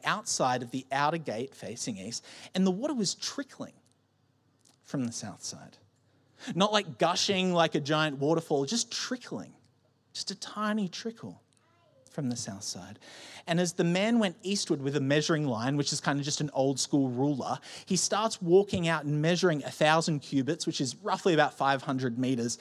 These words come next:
And he goes out with this measuring line, five hundred meters, and the trickle of water that's coming from the temple is suddenly ankle deep. And then he keeps on going,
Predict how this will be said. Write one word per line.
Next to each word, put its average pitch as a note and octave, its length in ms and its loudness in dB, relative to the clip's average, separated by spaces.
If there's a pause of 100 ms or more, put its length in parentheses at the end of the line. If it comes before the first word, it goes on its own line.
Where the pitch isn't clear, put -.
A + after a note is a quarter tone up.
(300)
And E3 120 2
he E3+ 40 4
goes A3 320 6
out E3 200 4
with D#3 100 0
this D3+ 180 -2
measuring D3+ 460 0
line, B2 220 0
five E3 260 4
hundred F3 300 -2
meters, A#2 400 -4 (260)
and E3+ 240 4
the E3 160 4 (320)
trickle A2 540 -2 (680)
of C#3 120 -4
water E3+ 440 2 (220)
that's D#3+ 160 -4
coming F3 200 0
from D#3 140 -4
the C#3 80 0
temple G#3+ 300 0
is D3+ 100 -2
suddenly F3 320 2
ankle C#3+ 340 -4
deep. - 440 -4 (580)
And G3 100 8
then A#3 80 6
he B3 80 2
keeps A#3+ 340 -2
on G3+ 200 2
going, F3+ 400 4